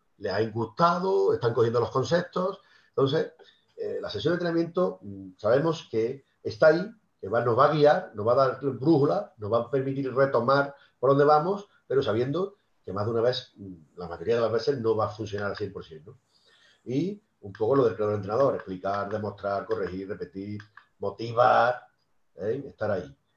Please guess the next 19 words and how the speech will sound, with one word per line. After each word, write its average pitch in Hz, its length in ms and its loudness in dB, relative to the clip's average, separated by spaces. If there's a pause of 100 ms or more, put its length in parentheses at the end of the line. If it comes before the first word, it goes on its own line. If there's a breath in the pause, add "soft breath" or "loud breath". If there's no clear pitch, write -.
(100)
Durante 120 340 2
el 120 80 0
entrenamiento 117 400 0
tenemos 123 240 0
que 113 40 -2
estar 107 180 -2
ahí. 87 200 -8 (1400 loud breath)
Vamos 101 220 -4
a 104 40 -4
optimizar 107 360 -6
el 110 60 -2
entrenamiento 143 680 -4 (300)
para 90 180 -4
lograr 107 380 0
que 110 100 -4
los 80 100 -6
jugadores 87 300 -10
sean 85 180 -12
mejores. - 300 -20